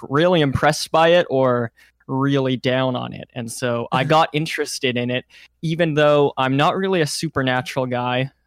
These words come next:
Speaker 1: I'm not a big doll guy, and I'm not a big gothic guy.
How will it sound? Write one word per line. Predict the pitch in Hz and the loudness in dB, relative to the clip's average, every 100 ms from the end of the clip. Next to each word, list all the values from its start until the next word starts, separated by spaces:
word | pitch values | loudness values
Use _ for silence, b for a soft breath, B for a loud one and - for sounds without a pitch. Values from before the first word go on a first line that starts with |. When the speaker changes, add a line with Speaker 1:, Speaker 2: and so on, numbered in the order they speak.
| - | -4
Speaker 1:
I'm | 131 | 0
not | 147 | 2
a | 170 | 2
big | 156 135 | 0 0
doll | 151 135 143 | 2 4 4
guy, | 147 131 123 123 123 B B | 2 0 0 -2 -4 B B
and | 139 | -4
I'm | 139 | 0
not | 147 147 | 0 0
a | |
big | 135 139 127 120 _ | 0 0 -2 -6 _
gothic | 143 135 139 123 - - | 0 0 -2 -8 -12 -12
guy. | 120 117 - | -10 -10 -12